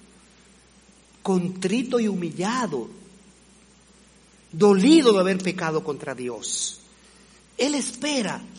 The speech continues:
tu petición. Él espera tu oración.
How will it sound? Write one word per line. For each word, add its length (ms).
tu 120
petición. 680
Él 140
espera 600
tu 180
oración. 560